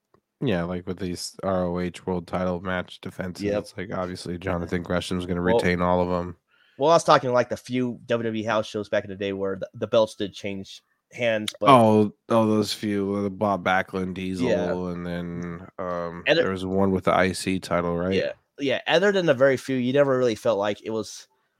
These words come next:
Speaker 2: like, any, like, like, any of these matches really mattered, you know, in the long run.
Speaker 1: Yeah, no. <coughs> All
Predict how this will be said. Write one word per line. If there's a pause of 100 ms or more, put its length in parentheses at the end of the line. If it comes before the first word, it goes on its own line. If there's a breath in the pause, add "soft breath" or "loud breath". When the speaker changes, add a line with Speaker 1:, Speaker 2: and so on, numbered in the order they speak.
Speaker 2:
like,
any, (180)
like,
like,
any
of
these
matches
really
mattered,
you
know,
in
the
long
run.
Speaker 1:
Yeah, (320)
no. (1700 soft breath)
<coughs>
All